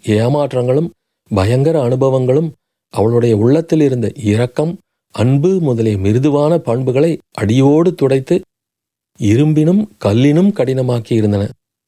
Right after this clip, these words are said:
இக்கதையில் இனி வரப்போகும் நிகழ்ச்சிகளை நன்கு அறிந்து கொள்வதற்கு இந்த குணாதிசய விளக்கத்தை இங்கே குறிப்பிடுவது அவசியம் என்று கருதி எழுதினோம். உணவருந்தும் வேளையிலும் அவர்களுக்குள் உற்சாகமான பேச்சு எதுவும் நடைபெறவில்லை.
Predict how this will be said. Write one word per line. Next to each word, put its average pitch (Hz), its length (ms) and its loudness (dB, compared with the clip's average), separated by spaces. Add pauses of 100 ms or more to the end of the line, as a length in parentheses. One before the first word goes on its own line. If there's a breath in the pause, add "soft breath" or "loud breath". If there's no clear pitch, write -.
(400)
இக்கதையில் 120 520 0
இனி 131 240 2
வரப்போகும் 147 540 0
நிகழ்ச்சிகளை 127 580 -2
நன்கு 127 540 0
அறிந்து 135 280 0
கொள்வதற்கு 120 560 0 (460)
இந்த 113 220 0
குணாதிசய 135 840 -2
விளக்கத்தை 117 540 0
இங்கே 117 300 0
குறிப்பிடுவது 127 680 -2
அவசியம் 110 480 -2
என்று 117 200 -2
கருதி 107 340 -2
எழுதினோம். 123 380 0 (760)
உணவருந்தும் 139 640 0
வேளையிலும் 127 680 0
அவர்களுக்குள் 120 600 0
உற்சாகமான 131 760 -4
பேச்சு 120 340 -4
எதுவும் 120 440 0
நடைபெறவில்லை. 113 600 -2